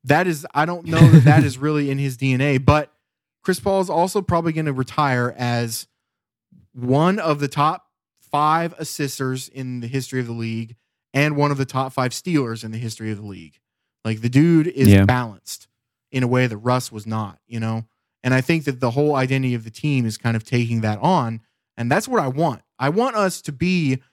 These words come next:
Speaker 1: a great team all around. I don't want to be like, you have to have a certain player in to do a certain thing and then switch out to get a certain thing. I don't know. I, that, that era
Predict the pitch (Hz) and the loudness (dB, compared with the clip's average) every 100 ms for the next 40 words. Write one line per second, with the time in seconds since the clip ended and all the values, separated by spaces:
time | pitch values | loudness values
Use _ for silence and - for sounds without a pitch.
0 | _ _ _ - 123 131 160 160 - 160 | _ _ _ -6 -2 2 2 0 -4 -2
1 | 139 127 - 127 127 120 110 110 95 78 | -2 -4 -4 -2 0 -2 -4 -6 -6 -12
2 | _ _ 127 175 160 156 156 151 - _ | _ _ -2 -2 -2 0 0 -2 -10 _
3 | _ _ - 131 127 131 127 123 127 120 | _ _ -8 -2 2 4 4 2 -2 -2
4 | 113 - _ _ _ _ _ _ - 131 | -2 -6 _ _ _ _ _ _ 2 4
5 | 143 139 156 147 135 156 160 139 147 147 | 6 2 -2 -4 -4 -6 -4 -2 0 0
6 | 139 131 143 139 131 120 131 127 131 131 | 0 -2 -4 -4 -6 -2 0 0 -2 -6
7 | 123 135 127 127 123 117 113 110 - 139 | -4 0 2 2 0 0 0 -2 -2 -2
8 | 131 123 127 - 110 117 117 - 127 117 | 2 0 0 -6 -6 -6 -6 -6 -6 -4
9 | 120 117 117 113 - _ _ _ _ _ | -2 0 0 -2 -6 _ _ _ _ _
10 | - 123 127 107 90 117 139 151 151 175 | -2 0 0 -4 -6 -4 -4 -2 -2 0
11 | 160 185 185 165 160 151 151 | -2 -2 -4 -4 0 0 -2